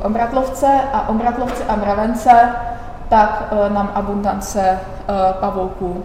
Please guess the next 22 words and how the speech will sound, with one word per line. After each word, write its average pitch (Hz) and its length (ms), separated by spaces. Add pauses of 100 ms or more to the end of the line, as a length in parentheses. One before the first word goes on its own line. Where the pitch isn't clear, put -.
(120)
na 196 100
těch, 202 360 (120)
eh, 196 180
stromečcích 196 760
vyskočily. - 560 (540)
To 226 60
znamená, 247 400
že, 269 120
eh, 262 120 (920)
pavouci 254 480
v - 80
tom 262 120
našem 254 280
systému 254 500
jsou 262 140 (160)
poměrně 262 420
hodně 254 360
žraný 247 340
ptákama. 240 840 (200)
Jakmile 262 380
ptáky 262 400
odstraníme 247 840